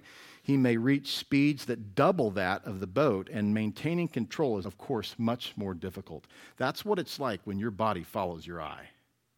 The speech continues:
Your eye engages, but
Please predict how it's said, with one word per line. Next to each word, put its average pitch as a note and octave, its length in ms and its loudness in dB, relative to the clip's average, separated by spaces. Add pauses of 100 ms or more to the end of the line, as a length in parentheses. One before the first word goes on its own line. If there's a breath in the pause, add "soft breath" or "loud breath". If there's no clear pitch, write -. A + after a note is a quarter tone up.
(760)
Your A2 200 -2
eye A2+ 280 0 (1040)
engages, G2+ 800 -2 (800 soft breath)
but F#2 160 -8